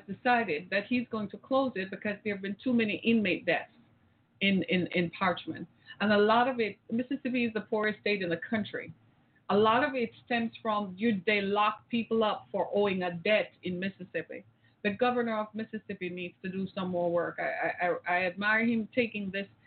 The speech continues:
step, but there's still a lot more work needs to be done to make sure. And he's still the same governor who said that it's going to be, Mississippi will be dark for a thousand years if a black man is elected as senator. I don't know about you, whether you are black or white, when you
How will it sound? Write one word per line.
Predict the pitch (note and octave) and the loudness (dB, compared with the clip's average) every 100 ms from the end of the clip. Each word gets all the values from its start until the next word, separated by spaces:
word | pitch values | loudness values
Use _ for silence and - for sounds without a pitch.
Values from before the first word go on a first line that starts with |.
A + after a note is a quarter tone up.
| _ _ _ | _ _ _
step, | - A#3 - | 0 0 0
but | E3+ G3 | -2 0
there's | G#3+ - | -2 -2
still | A#3+ G#3+ | 0 0
a | |
lot | G3 F3+ E3 | 0 -2 -2
more | F3 E3 | -2 0
work | F3+ F3 F#3 | -2 -4 -6
needs | F#3 F3 | -8 -8
to | E3+ | -6
be | E3+ | -4
done | E3+ E3+ C3+ - _ _ _ _ - | -4 -4 -6 -14 _ _ _ _ -2
to | G3 | 0
make | G3+ - - | 2 0 -2
sure. | A2 F#2+ C#3+ E3 - _ - | 0 2 2 -2 -10 _ -6
And | G3+ G#3+ | 2 4
he's | C4+ C#4+ | 4 4
still | - D#4 | 2 2
the | E4 D4 | 0 -2
same | C#4 A#3+ | -2 0
governor | B3+ C4 A3+ F3 E3 _ _ _ _ _ _ | -2 -2 -4 -6 -10 _ _ _ _ _ _
who | C#4 C4 - | -2 -2 0
said | B3+ A#3 | 0 2
that | A3 A3 | 2 2
it's | A3+ | 0
going | A3+ B3 A#3+ | -2 0 -2
to | A3+ | -4
be, | G#3+ | -4
Mississippi | A3 A3+ A#3+ - B3+ B3 | -2 -4 -4 -2 0 0
will | A3 G#3 | -2 -2
be | G3 | -4
dark | F#3 G#3+ A3 A3 | -2 0 0 -2
for | G#3 F#3 | -2 -2
a | - | 0
thousand | A3 A3 A3+ G#3+ | 2 4 2 -2
years | G#3+ A#3+ G3+ F3 - | 2 2 2 0 -2
if | E3+ G3 | -6 -4
a | |
black | E3+ F#3 A3 A#3 | -2 2 2 2
man | G#3+ F#3+ F#3 | -2 -4 -6
is | F3+ | -6
elected | F#3 F3+ F3 F3 | -4 -4 -4 -2
as | E3 D#3+ - | -2 -2 -2
senator. | F#3 D3+ - _ _ _ _ _ _ _ _ _ _ _ _ - | 0 -2 -6 _ _ _ _ _ _ _ _ _ _ _ _ 0
I | A3 | 4
don't | C4+ C4 | 4 6
know | C4 | 6
about | B3 A#3 A3 | 4 2 0
you, | G#3+ | -2
whether | G3+ A3+ C4+ | -2 0 2
you | A#3+ A3 | 2 2
are | F#3 | 0
black | G3 G3+ - | -4 -6 -6
or | F#3 | -4
white, | F3+ D#3 - | -4 -4 -4
when | G3 | -4
you | G3+ | -4